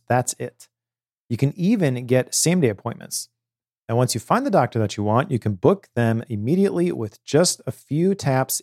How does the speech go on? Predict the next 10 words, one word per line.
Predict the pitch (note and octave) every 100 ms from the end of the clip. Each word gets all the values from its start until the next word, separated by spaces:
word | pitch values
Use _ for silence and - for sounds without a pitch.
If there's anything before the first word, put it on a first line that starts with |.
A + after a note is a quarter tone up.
| C#3
in | F3
the | C#3+
app, | B2 B2 -
so | - A2+
no | A2+ B2+
more | E3+
waiting | D3 C#3 C3 B2+ -
awkwardly | A#2+ C#3+ - C3+ C3+ C3 -
on | A#2+ C#3+
hold | C#3+ B2+ B2 A#2+